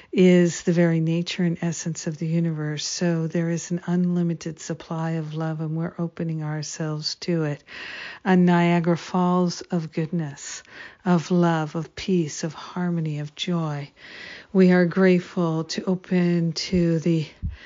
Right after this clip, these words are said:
unprecedented flow of prosperity and abundance.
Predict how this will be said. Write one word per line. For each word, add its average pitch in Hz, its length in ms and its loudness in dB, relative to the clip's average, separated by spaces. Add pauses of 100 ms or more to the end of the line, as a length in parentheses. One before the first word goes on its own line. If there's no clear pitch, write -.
(340)
unprecedented 185 1120 2
flow 170 360 0
of 151 100 -8
prosperity 165 880 -2
and 151 120 -2
abundance. 156 960 -4